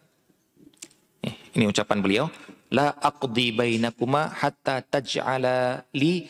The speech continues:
rizqan, rizqan alaihi." "Saya tidak akan memutuskan perkara kalian sampai kalian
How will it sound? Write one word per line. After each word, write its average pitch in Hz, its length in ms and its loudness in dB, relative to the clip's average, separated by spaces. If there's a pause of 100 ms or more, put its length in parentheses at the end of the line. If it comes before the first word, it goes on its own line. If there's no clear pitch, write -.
(120)
rizqan, 95 720 -2 (1800)
rizqan 147 400 2
alaihi." 92 640 -2 (880)
"Saya 120 160 2
tidak 113 240 0
akan 117 160 0
memutuskan 110 480 2
perkara 101 400 -2
kalian 120 480 -2
sampai 101 240 -2
kalian 117 480 -4